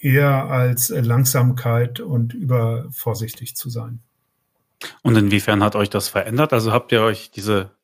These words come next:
Speaker 2: Arbeitseigenschaften dann zu eigen gemacht? Und ist das so geblieben?
Speaker 1: Ja, das ist ja nicht so weit, äh, von den Am-, also amerikanischen Grundtugend, äh, „Just do it and go for it“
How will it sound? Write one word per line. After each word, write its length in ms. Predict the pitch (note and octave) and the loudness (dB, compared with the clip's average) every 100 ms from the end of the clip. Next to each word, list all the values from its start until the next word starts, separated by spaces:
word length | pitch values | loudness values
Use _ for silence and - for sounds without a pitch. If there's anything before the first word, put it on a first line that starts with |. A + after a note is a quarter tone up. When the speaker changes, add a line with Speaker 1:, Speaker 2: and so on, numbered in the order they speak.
| _ | _
Speaker 2:
Arbeitseigenschaften 1800 | A2+ A2 G#2+ G#2 - - - _ _ _ _ _ - A#2 G2+ - G#2+ - | -2 -2 0 -4 -6 -10 -12 _ _ _ _ _ -4 -2 0 -2 -2 -2
dann 180 | A2 F#2+ | -2 -2
zu 140 | - | -2
eigen 260 | F#2+ G#2 C#3 | -2 0 -2
gemacht? 520 | F#3 F#3 G3+ - _ _ _ _ | -2 -4 -6 -10 _ _ _ _
Und 140 | A2 - | -8 -6
ist 120 | - | -8
das 100 | F#2 | -6
so 100 | G#2+ | -6
geblieben? 540 | G2+ A2+ A#2+ G3+ G3 _ _ _ _ _ _ _ _ | -6 -6 -4 -4 -8 _ _ _ _ _ _ _ _
Speaker 1:
Ja, 200 | B2+ C#3 | 0 2
das 180 | D3 E3+ | 2 0
ist 140 | - | 2
ja 80 | D#3 | 2
nicht 160 | D3+ | 2
so 160 | E3+ C#3+ | 2 2
weit, 320 | D3 C#3+ C3+ | 2 0 -4
äh, 260 | - E3 C3+ | -4 0 0
von 220 | - C3 | 2 2
den 280 | C#3 C3 D3+ | 4 4 2
Am-, 380 | D#3+ C#3 D3+ - | -2 -2 -2 -4
also 440 | C3 A#2 A#2 - A#3+ - - - _ - | -2 0 -2 -4 -12 -16 -18 -20 _ -6
amerikanischen 720 | D3+ C3 C3 C#3+ C#3 C#3 C#3 | 0 2 2 2 2 2 0
Grundtugend, 720 | A#2+ D#3 - C#3+ B2+ B2 B2+ | 2 2 2 0 2 2 2
äh, 260 | C3 B2+ B2 | 0 0 0
„Just 340 | B2 A#2+ - C#3+ | 0 -2 -2 0
do 160 | D3 | 0
it 140 | D3+ - | 0 -2
and 140 | A#2+ | -2
go 120 | C#3 | 0
for 240 | C3+ D3+ C3 | 0 2 0
it“ 200 | C3 | 0